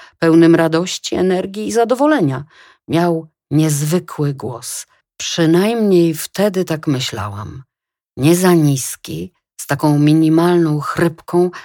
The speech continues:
jakby nieco łamiący się. Czułam,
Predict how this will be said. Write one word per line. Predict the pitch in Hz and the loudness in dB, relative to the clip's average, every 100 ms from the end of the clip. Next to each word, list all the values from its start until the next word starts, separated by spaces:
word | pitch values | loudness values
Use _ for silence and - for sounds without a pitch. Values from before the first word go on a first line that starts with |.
| - _ | -20 _
jakby | 151 160 160 156 151 | -6 -6 -6 -2 2
nieco | 156 180 - 175 165 | 4 2 -2 -4 -2
łamiący | 156 160 160 151 123 113 - 113 | 0 2 2 2 -2 -8 -12 -10
się. | - - - - _ _ _ _ _ | -12 -12 -16 -18 _ _ _ _ _
Czułam, | - 226 262 160 151 | -10 -4 -2 0 -2